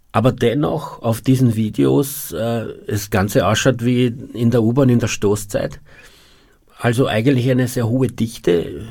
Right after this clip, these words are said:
Dreißig Kilo pro Quadratmeter Lebendgewicht heißt das. Wenn die Hühner Hausnummer zwei Kilo haben für die Schlachtung, sind das fünfzehn Tiere.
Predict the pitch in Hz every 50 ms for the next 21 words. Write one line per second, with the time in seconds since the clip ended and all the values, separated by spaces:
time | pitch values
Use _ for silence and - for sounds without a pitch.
0 | - - - - 113 110 113 135 135 - - 147 - - - 139 139 151 143 127
1 | 127 117 - 135 - - - 95 92 123 135 - 147 135 135 131 123 113 107 104
2 | 110 127 139 180 156 - - 139 131 110 123 143 147 - - - 127 127 147 151
3 | - - 165 151 - 131 123 127 120 120 117 127 135 139 139 131 123 127 - -
4 | - - - - - - - - - - 113 117 - 139 131 127 127 127 - -
5 | 98 95 - - - 127 127 135 127 - 123 117 131 131 123 127 - - - 127
6 | 120 127 123 - 127 - - 117 - - - 131 120 - - 117 113 - 117 110
7 | - - - 120 117 127 - - - 131 123 120 - 120 123 120 123 117 117